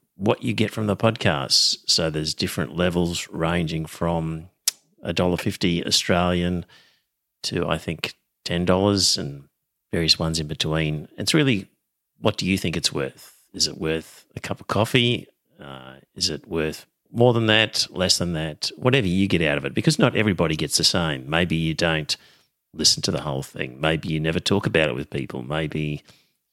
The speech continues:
you really couldn't care less half the time whether the podcast is there. It just,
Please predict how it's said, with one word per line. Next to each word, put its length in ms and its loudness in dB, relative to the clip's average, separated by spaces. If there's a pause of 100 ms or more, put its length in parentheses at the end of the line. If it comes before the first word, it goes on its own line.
(240)
you 160 -4
really 180 -2
couldn't 260 -2
care 220 0
less 240 2
half 200 0
the 80 -6
time 260 0
whether 160 2
the 100 0
podcast 540 2
is 100 2
there. 360 2
It 120 -6
just, 280 0